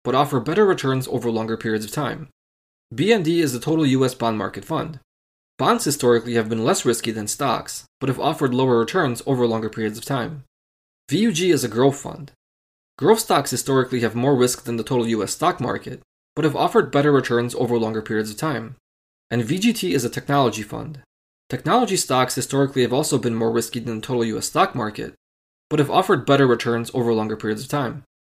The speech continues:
I looked back as far as I can at the historical returns of these four funds, and my search was limited to two thousand eight, which was the first full year of data for B N D.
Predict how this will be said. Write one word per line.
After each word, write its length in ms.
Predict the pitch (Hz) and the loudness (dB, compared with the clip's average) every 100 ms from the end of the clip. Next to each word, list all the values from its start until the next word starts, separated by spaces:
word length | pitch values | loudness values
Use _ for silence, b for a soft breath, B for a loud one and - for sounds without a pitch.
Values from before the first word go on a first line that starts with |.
| _ _ _ _ - | _ _ _ _ -2
I 120 | 123 | 4
looked 220 | 196 214 | 4 4
back 220 | 233 208 | 2 4
as 80 | 147 | 0
far 200 | - 151 | 2 4
as 120 | 135 | 4
I 100 | 117 | 2
can 360 | 104 123 107 110 | 0 -2 -2 -2
at 140 | 113 | -4
the 60 | 113 | -4
historical 520 | 127 - 175 190 185 | -4 0 0 2 2
returns 360 | 131 120 127 120 | 2 0 -2 -2
of 80 | 113 | -2
these 140 | 123 | -4
four 220 | - 110 | -4 -4
funds, 460 | - 110 - 135 - _ _ _ - | -4 -8 -8 -16 -18 _ _ _ -6
and 160 | 127 | 0
my 120 | 131 | 2
search 340 | 127 202 233 - | 4 6 4 2
was 140 | 131 | 0
limited 400 | 131 139 120 117 | 2 4 4 0
to 100 | - | -4
two 120 | - | -10
thousand 360 | 127 120 107 110 | -2 0 0 -2
eight, 300 | 139 - - _ _ _ _ | -4 -4 -10 _ _ _ _
which 160 | 151 165 | -4 -2
was 120 | 156 | 0
the 100 | 147 | 0
first 320 | 139 220 - | 2 2 2
full 140 | 185 151 | 2 4
year 220 | 123 127 | 6 4
of 80 | 123 | 4
data 260 | 113 113 | 2 2
for 160 | 113 113 | 0 -4
B 200 | 107 117 | -4 -2
N 120 | 107 | -2
D. 280 | 117 131 | -2 -4